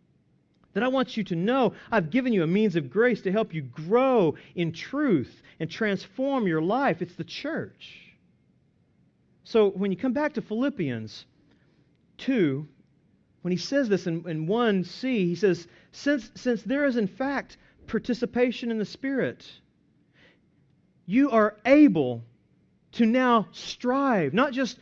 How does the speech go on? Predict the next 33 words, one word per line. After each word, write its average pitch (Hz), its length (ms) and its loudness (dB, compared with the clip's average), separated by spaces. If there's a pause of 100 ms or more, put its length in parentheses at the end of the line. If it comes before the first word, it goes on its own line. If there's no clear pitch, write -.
(120)
stand 294 480 0
together, 147 340 2
but 165 140 -6
strive 262 640 -2
together. 123 540 -6 (1400)
Since - 220 -4
you 269 80 0
have 269 420 4
fellowship 269 580 0
together 214 460 2
in 196 180 0
Christ, 240 500 -2 (200)
you 277 180 2
are 277 60 0
now 226 180 4
linked 233 460 0
arm 269 280 2
in 226 80 2
arm 254 360 0
to 180 140 -2
go 247 200 6
into 277 140 -2
this 247 180 0
battle 208 420 0
together, 165 840 -2 (480)
united 220 460 2
in 196 80 -2
truth, 175 420 -8 (460)
participating 196 800 2
with 151 140 -4
one 190 140 2
another 196 300 2
consistently, 165 800 -8